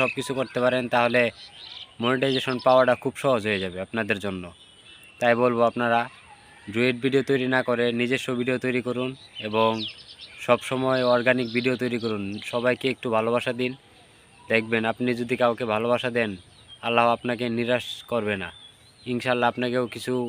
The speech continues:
উপহার দিবেন। আর আপনি যদি প্রথমে যদি Facebook-টাকে নষ্ট করে দেন তাহলে কি আপনি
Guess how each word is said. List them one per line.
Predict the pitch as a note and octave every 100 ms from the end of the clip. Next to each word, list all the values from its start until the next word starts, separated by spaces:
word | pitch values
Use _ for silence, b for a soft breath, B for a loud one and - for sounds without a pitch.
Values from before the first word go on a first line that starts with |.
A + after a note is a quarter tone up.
| A#2+
উপহার | C3+ B2+ A#2 F#2+
দিবেন। | F#2 F2 E2+ - - - - _ -
আর | A#2+ A2+
আপনি | C3 B2
যদি | B2+ B2+ C3
প্রথমে | B2+ C3 C3 B2
যদি | B2+ C3 B2 - - - _ _ _ _ _ _ _ - - - -
Facebook-টাকে | C3 C3 A#2+ A#2+ C3+ B2+ A#2+
নষ্ট | A#2+ - C3+ C3
করে | B2 A#2
দেন | A2+ G#2
তাহলে | A#2 A#2+ A#2
কি | B2+
আপনি | A#2+ B2+